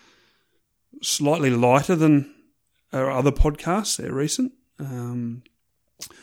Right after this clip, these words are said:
partly because I think Sean just shares a passion for getting out there and going hunting.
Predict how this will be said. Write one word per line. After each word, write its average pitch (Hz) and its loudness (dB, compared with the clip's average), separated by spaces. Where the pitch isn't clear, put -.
partly 190 4
because 143 0
I 131 2
think 131 -2
Sean 135 0
just 123 -2
shares 127 -2
a 117 -8
passion 123 -6
for 117 -8
getting 123 -8
out 120 -12
there 117 -10
and 117 -10
going 117 -8
hunting. 117 -8